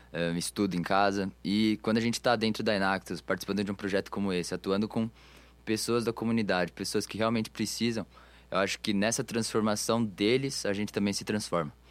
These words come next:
Então, é, dentro do projeto eu vejo que eu me tor-,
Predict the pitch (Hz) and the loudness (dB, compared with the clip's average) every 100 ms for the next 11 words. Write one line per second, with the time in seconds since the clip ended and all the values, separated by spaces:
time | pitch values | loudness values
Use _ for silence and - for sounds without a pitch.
0 | - - - - 87 90 - 92 95 98 | -20 -20 -20 -14 -4 -4 -2 2 2 2
1 | 101 95 - - - - 90 87 87 - | 0 -2 -4 -14 -14 -4 -2 0 -2 -6
2 | - - - 98 104 110 95 110 101 101 | -18 -20 -2 -2 0 -4 2 4 6 4
3 | 104 98 101 - 101 101 101 | 2 0 0 0 -2 0 -4